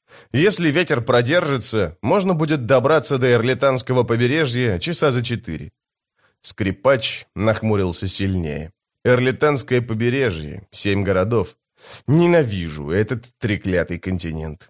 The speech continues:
И в первый-то раз его возненавидел, а теперь и подавно. Он перегнулся через планширь и сплюнул в теплые зеленые волны.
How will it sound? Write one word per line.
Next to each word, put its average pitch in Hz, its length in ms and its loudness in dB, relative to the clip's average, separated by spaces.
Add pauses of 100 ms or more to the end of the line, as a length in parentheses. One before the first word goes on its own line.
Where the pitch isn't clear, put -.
(140)
И 156 160 2
в 123 80 -6
первый-то 180 400 2
раз 156 240 2
его 131 220 4
возненавидел, 117 680 2
а 135 80 4
теперь 127 400 -2 (100)
и 107 60 0
подавно. 85 720 -2 (540)
Он 113 240 4
перегнулся 117 640 -2
через 110 280 -2
планширь 110 600 -2 (240)
и 208 100 0
сплюнул 196 500 0
в 123 60 -8
теплые 143 420 2
зеленые 101 480 2
волны. 69 480 -6